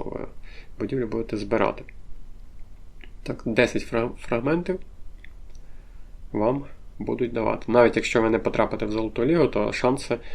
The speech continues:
отримувати цей, цей предмет ви ма-, ви маєте, якщо будете збирати календар.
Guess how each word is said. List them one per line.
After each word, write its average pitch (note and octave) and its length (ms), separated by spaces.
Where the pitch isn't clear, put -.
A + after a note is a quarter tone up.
отримувати A2 840
цей, - 480
цей A2 160
предмет A2+ 460
ви A2 100
ма-, A#2 260
ви A2 200
маєте, D3+ 480
якщо A2+ 260
будете A2+ 400
збирати A2 400
календар. A2 560